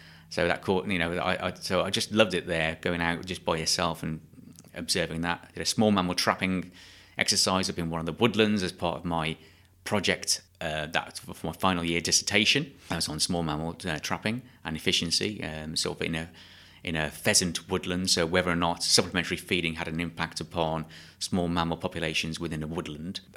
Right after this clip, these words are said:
Uh, finished uni-, finished the Field Service Council course, uh, or my placement year, uh, sandwich year at, uh, Cardiff. Went, returned for the final year, and then, yeah, th-, then it, it was, it was great. So I just finished my final year,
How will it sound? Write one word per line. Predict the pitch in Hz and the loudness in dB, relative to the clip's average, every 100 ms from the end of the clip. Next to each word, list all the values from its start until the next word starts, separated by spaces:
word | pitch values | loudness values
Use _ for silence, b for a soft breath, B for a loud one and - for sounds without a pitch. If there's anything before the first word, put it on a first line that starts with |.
| - 107 | -2 2
Uh, | 101 104 | 4 2
finished | - 147 131 | 2 2 6
uni-, | 127 117 - | 4 4 -2
finished | - 135 113 | 0 2 4
the | 117 110 | 4 4
Field | 101 117 107 | 4 2 2
Service | 110 - | 2 4
Council | 120 110 - | 4 4 2
course, | 101 - 113 107 - - | 2 6 6 6 4 2
uh, | 92 92 90 | 2 2 2
or | 92 90 | -2 0
my | 90 | 0
placement | - 113 110 95 | 4 2 2 -2
year, | 98 110 101 98 101 101 90 | 2 6 8 8 4 0 -2
uh, | 90 | 0
sandwich | - 101 95 87 | 0 0 0 0
year | 92 95 90 85 | 0 2 0 0
at, | 87 - | -4 -2
uh, | 90 82 | -2 -2
Cardiff. | 95 92 - 101 | -2 -4 -4 0
Went, | 107 82 | 0 2
returned | 95 95 104 92 90 | -2 2 2 2 0
for | |
the | 87 | 0
final | 101 98 95 | 2 4 6
year, | 92 92 90 - - | 6 6 4 -4 -6
and | 107 113 110 | 0 2 4
then, | 113 110 110 - - - | 6 4 2 -4 -18 -6
yeah, | 123 107 73 - - | 0 2 2 -4 -16
th-, | - 50 - | -14 -14 -4
then | 98 101 104 | -2 -2 -4
it, | 95 | -6
it | 95 104 95 | -6 -4 -2
was, | 101 | -2
it | 85 107 | -2 -2
was | 104 | -4
great. | 113 107 90 | 0 0 0
So | 101 | -2
I | 95 | -2
just | - | -2
finished | - 110 | 0 0
my | 95 | 0
final | 95 101 95 | 2 2 2
year, | 104 104 | 0 0